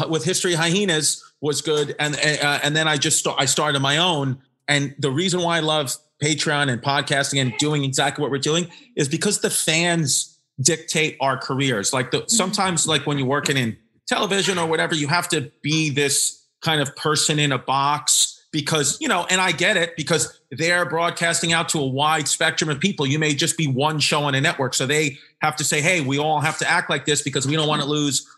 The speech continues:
Speaker 1: Colgate and Target as a sponsor because you wanna yell out, you know, maybe a potentially unfavorable opinion or something like that."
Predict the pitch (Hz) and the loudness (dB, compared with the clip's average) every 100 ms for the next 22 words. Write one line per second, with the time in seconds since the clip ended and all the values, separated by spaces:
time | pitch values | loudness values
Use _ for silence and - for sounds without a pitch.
0 | _ 165 160 156 151 147 135 151 156 147 | _ -2 0 0 0 0 -2 -2 -2 0
1 | 147 131 131 156 170 - 143 135 139 139 | 0 0 0 0 0 0 -2 -2 -2 0
2 | - - _ _ 120 156 151 147 139 143 | 0 -2 _ _ -2 0 2 2 2 2
3 | 147 143 147 143 143 - - _ - 156 | 2 2 2 0 0 -4 -16 _ -2 0
4 | 135 127 147 151 147 143 123 131 147 135 | 2 0 0 0 0 0 -2 -2 0 0
5 | 147 139 151 143 - 151 147 139 147 143 | 0 0 -2 -2 0 0 0 -2 -2 0
6 | 139 139 190 190 156 143 131 120 151 139 | -2 -2 0 0 2 2 0 2 0 0
7 | 147 139 135 143 143 | -2 -2 0 0 0